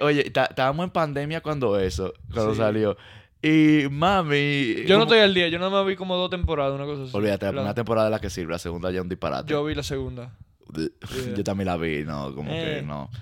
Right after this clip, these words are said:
Speaker 1: A mí me gustó mi primera temporada,
Speaker 2: La
Speaker 1: pero
Speaker 2: primera me enganchó mucho,
Speaker 1: Sí,
Speaker 2: la
Speaker 1: la primera
Speaker 2: segunda fue
Speaker 1: estuvo
Speaker 2: peor.
Speaker 1: demasiado buena.
Speaker 2: Sí, sí, sí.
Speaker 1: Pero el caso es que, oye,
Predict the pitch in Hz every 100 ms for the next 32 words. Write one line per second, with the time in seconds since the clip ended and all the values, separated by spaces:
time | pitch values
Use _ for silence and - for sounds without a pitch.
0 | - - 95 101 101 95 92 87 85 85
1 | 73 151 151 156 151 165 170 170 160 143
2 | 143 135 127 123 95 90 90 101 95 92
3 | - - 110 117 113 95 - 78 90 104
4 | 104 113 110 - - 110 123 117 - 107
5 | - 101 110 - 143 139 143 104 131 156
6 | 156 170 170 139 - 151 147 151 151 143
7 | 127